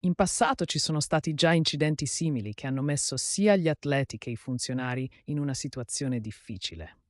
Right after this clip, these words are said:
Gli esperti in diritto sportivo sottolineano quanto sia importante garantire il rispetto delle regole in competizioni di alto livello.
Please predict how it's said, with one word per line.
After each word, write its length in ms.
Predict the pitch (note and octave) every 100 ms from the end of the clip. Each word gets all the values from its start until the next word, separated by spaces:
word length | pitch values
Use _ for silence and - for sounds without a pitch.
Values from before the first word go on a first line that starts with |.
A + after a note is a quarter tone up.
| _ _ _ -
Gli 100 | C#3+
esperti 460 | - E3+ F3 -
in 80 | D#3
diritto 360 | D3 D3+ D3 C#3+
sportivo 680 | - D3+ - - G3+ C3
sottolineano 720 | A2 - C#3+ C#3+ D#3 F3+ F3+ E3
quanto 300 | E3 E3 D#3+
sia 180 | -
importante 760 | E3 D#3 D#3 - D#3 D#3+ - G#2
garantire 600 | C#3+ C#3+ C#3+ - E3+ F3
il 80 | C3+
rispetto 580 | B2 - - D#3+ -
delle 240 | D#3 C3+ C3
regole 440 | C#3+ D#3 F3 F3 -
in 120 | C#3+
competizioni 840 | - C3 C3 A#2 - - E3 E3+
di 140 | C#3 C3+
alto 300 | C3+ C3+ C3
livello. 640 | A#2+ A2 G2 F2 D#2+ -